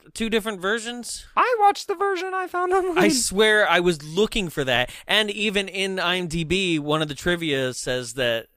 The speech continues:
Speaker 1: like, that's
Speaker 2: He says
Speaker 1: missing.
Speaker 2: a line
Speaker 1: That
Speaker 2: like
Speaker 1: line's
Speaker 2: that.
Speaker 1: missing, it says.
Speaker 2: Maybe
Speaker 1: So
Speaker 2: I watched a director's cut.
Speaker 1: Maybe.
Speaker 2: I don't know.
Speaker 1: God.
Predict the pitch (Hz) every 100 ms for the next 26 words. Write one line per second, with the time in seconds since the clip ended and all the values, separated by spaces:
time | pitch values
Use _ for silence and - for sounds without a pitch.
0 | _ 147 123 113 - - 123 - 131 135
1 | 226 208 147 113 165 170 82 82 131 139
2 | 135 143 143 - 143 135 127 113 107 117
3 | 87 110 - 147 165 131 120 117 156 160
4 | 151 147 - 143 135 123 - 117 120 -
5 | 98 147 143 185 220 143 143 156 113 131
6 | 95 139 170 127 117